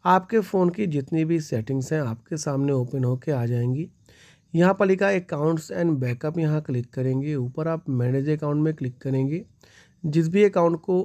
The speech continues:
आपको लॉग आउट करना है उसके ऊपर क्लिक करेंगे, रिमूव अकाउंट में क्लिक करेंगे और रिमूव अकाउंट कर देंगे।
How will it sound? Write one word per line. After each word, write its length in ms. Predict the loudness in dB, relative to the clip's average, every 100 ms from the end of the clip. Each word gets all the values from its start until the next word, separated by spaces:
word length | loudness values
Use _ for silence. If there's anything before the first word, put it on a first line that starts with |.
| -4
आपको 340 | -12 -12 _ -4
लॉग 280 | -2 -2
आउट 120 | -2 -4
करना 200 | -4 -2
है 40 | -2
उसके 220 | -4 -6
ऊपर 220 | -6 -6
क्लिक 240 | -4 -6 -4
करेंगे, 380 | -2 0 0 0
रिमूव 420 | 0 0 2 -2
अकाउंट 280 | -2 0 0
में 100 | 0
क्लिक 220 | -2 -8
करेंगे 320 | -6 -4 -2 0
और 180 | 2
रिमूव 340 | 2 2 2 0
अकाउंट 300 | -2 -4 -4
कर 140 | -2 -2
देंगे। 320 | 0 0 -2